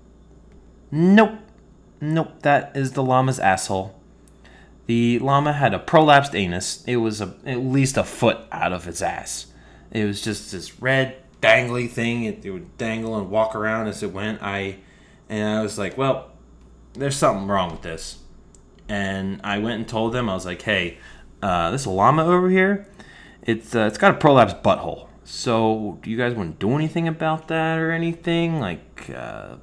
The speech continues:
vet or something?" They're like, "Oh, no, that's fine. That's, you know, that's happened." I'm like, "I don't, I don't know how normal a, an inside-out butthole is.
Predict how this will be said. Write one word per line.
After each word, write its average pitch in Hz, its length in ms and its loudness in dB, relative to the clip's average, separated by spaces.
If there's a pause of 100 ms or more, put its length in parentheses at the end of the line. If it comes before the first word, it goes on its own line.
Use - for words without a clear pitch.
vet - 400 0
or 127 80 -6
something?" 127 540 -6
They're 117 100 -4
like, 110 200 -4
"Oh, 175 200 8
no, 123 340 2
that's 135 200 -6
fine. 98 340 -2
That's, - 300 -10
you 104 80 -4
know, 92 160 -6
that's 104 160 -8
happened." 90 360 -2
I'm 104 100 -2
like, 82 220 -10 (1300)
"I 190 120 0
don't, 214 240 -2 (640)
I 196 80 -2
don't 208 260 0
know 156 200 0
how 127 220 -4
normal 90 640 -4 (1600)
a, 104 40 -6
an 104 80 -2
inside-out 113 720 0
butthole - 540 -2
is. - 240 -12